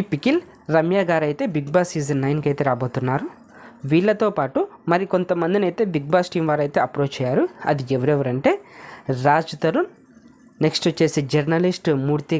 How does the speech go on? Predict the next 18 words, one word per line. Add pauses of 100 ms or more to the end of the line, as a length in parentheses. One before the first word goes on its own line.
గారు, (460)
అలాగే (380)
ప్రియాంక (1040)
లవర్ (500)
శివకుమార్, (460)
అలాగే (340)
జబర్దస్త్ (260)
రాకేష్, (720)
వీళ్ళని
Bigg
Boss
టీం
వారు
అయితే
అప్రోచ్
అయ్యారు. (680)
అలాగే (160)
వీళ్ళతో